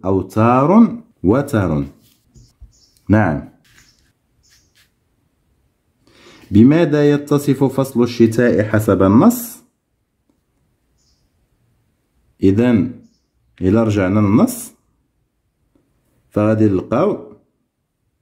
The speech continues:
بأن الشتاء يتصف بالغضب،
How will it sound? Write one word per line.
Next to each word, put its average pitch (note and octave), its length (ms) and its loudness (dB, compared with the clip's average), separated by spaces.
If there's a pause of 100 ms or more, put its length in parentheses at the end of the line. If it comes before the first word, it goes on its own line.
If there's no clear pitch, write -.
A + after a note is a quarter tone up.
(540)
بأن G#2 340 2
الشتاء A2 840 -4 (1120)
يتصف A2 680 0 (680)
بالغضب، A2 800 -2